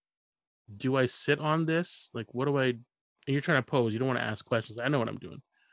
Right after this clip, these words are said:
And so now the woman has to do the work of getting you up to speed emotionally, helping you build your muscle while trying to figure out who they are,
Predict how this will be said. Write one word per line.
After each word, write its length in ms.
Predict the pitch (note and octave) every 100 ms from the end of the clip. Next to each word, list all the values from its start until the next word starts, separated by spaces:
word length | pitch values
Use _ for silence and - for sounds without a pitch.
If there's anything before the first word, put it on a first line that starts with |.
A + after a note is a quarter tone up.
| _ _ _ _
And 120 | D3+
so 120 | -
now 140 | F3 E3
the 100 | C3+
woman 380 | B2 G3 F#3 C#3+
has 240 | C#3+ -
to 80 | C3
do 80 | B2+
the 100 | A#2+
work 380 | B2+ D3 C3+ -
of 280 | B2 A#2 G#2 _ _ -
getting 240 | C3+ C#3 B2
you 200 | D3+ F3
up 120 | -
to 100 | B2
speed 480 | - A#2+ G#2 G#2 - _ _ B2+
emotionally, 600 | A#2 A2 G#2+ A#2+ A#2+ A2+
helping 280 | C3+ C3+ C3
you 100 | C3+
build 260 | C3 A#2
your 100 | C#3+
muscle 460 | C#3 A2+ - G#2 G2+ _ _ _ _
while 540 | - G#2 B2 D3+ D#3 D#3
trying 320 | - C3 B2
to 360 | - A#2 G#2+ G#2 _ _ _ _ _ _ _ _
figure 340 | - - C3+ B2
out 120 | A#2
who 100 | C3
they 200 | B2 B2
are, 520 | A#2+ A#2 A#2 A#2 A2+